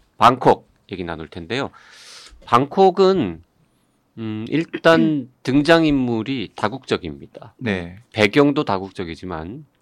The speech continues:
Speaker 1: 등장인물에 한국 사람들 나오고요. 그다음에 베트남에서, 어, 한국으로 와서 일하다가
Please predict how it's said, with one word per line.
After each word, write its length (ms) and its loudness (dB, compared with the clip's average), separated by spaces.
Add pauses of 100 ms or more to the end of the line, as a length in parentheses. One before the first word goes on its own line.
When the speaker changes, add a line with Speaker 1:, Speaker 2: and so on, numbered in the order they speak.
(180)
Speaker 1:
등장인물에 720 -2
한국 320 -10
사람들 720 -4 (120)
나오고요. 760 -10 (560)
그다음에 640 -6 (400)
베트남에서, 1500 0 (640)
어, 680 -8
한국으로 800 -2 (280)
와서 440 0 (100)
일하다가 1120 -4